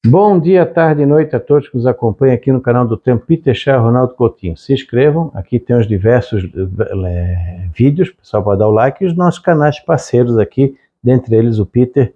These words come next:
e o Tempo e Dinheiro. O pessoal pode acompanhar, se inscrever e dar o like. E temos aqui, ó, a nossa, a nossa aprendiz de piano, a nossa querida Mica. Tá lá, ó, sem vergonha no piano. E temos a gorda aqui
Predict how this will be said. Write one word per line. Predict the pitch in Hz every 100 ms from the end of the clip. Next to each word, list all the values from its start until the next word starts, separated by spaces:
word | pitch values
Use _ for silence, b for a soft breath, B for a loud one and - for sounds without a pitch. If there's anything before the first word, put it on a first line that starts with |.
| -
e | 127
o |
Tempo | 127 113 -
e |
Dinheiro. | 110 101 82 90 _ _
O | -
pessoal | - 107
pode | 104 104
acompanhar, | 139 143 123 120 127
se | 113
inscrever | - 107 98 120
e |
dar | 120 123
o |
like. | 98 80 - _ _ _ _ -
E | 175
temos | 170 175
aqui, | 165 160 156
ó, | 135
a |
nossa, | 120 120 - 104 85 _ _ _ _ -
a | 101
nossa | 110 - 101 95 87 _ _ _ _
aprendiz | - - 117 113 107 139 113
de |
piano, | 110 117 120 117 92 _
a | 95
nossa | 101 110 - 101
querida | 107 117 117 104 -
Mica. | 110 131 123 - 85 _ _ _ _ -
Tá | 95
lá, | 98 95
ó, | 82
sem | - 104
vergonha | 98 95 92 107
no | 101
piano. | - 101 110 139 143 - _ - -
E | 120
temos | - 127 127 123
a | 117
gorda | 98 127 117 104
aqui | - 120 120 123